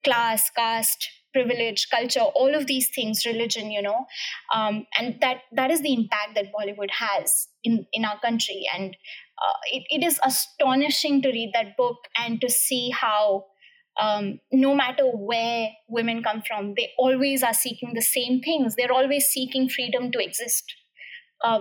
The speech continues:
they're always seeking freedom to use their voice. They're always seeking freedom to have more financial resources, to access the things they like to do, which is as simple as going to the theater to watch a Shah Rukh film, for instance. So, yeah, which is, which is where,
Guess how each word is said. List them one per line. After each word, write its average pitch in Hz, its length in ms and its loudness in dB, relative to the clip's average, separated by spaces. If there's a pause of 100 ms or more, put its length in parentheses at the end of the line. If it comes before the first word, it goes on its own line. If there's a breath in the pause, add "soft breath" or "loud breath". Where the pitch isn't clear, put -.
they're 262 160 4
always 277 320 4
seeking 254 460 0
freedom 247 400 -2
to 247 100 -4
use 226 220 -4
their 220 160 0
voice. 226 360 0
They're 247 140 2
always 277 300 4
seeking 262 340 2
freedom 254 380 -2
to 254 60 -6
have 240 260 -2
more 240 180 -4
financial 220 480 -2
resources, 233 600 0
to 277 100 -2 (100)
access 302 680 0
the 277 160 0
things 294 260 0
they 254 140 2
like 226 240 -4
to 247 80 -4
do, 214 260 0 (300 loud breath)
which 262 200 2
is 262 280 0 (440)
as 285 240 4
simple 269 320 4
as 254 140 2
going 240 220 -4
to 247 80 -4
the 202 120 -2 (100)
theater 269 380 0
to 240 80 -8
watch 220 280 -2
a 226 40 -6
Shah 208 200 -2
Rukh - 180 -4
film, 247 340 -2
for - 160 -4
instance. - 480 -8 (640 loud breath)
So, 277 360 2 (760)
yeah, 262 240 6
which 254 200 2
is, 311 280 2
which 294 180 2
is 269 140 2
where, 269 380 2